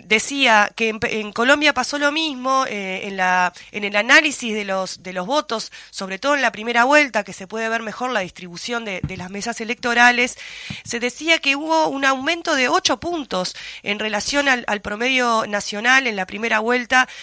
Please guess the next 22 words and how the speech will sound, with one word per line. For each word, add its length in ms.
de 100
votación 580
de, 300
de 160
la 80
juventud, 680
este, 560
en 160
do-, 160
en 160
donde 240
esta, 500
em, 640
em, 1000
esta, 800
eh, 80
combinación 920
de 100
Petro 680
con, 460
con 200
Francia, 800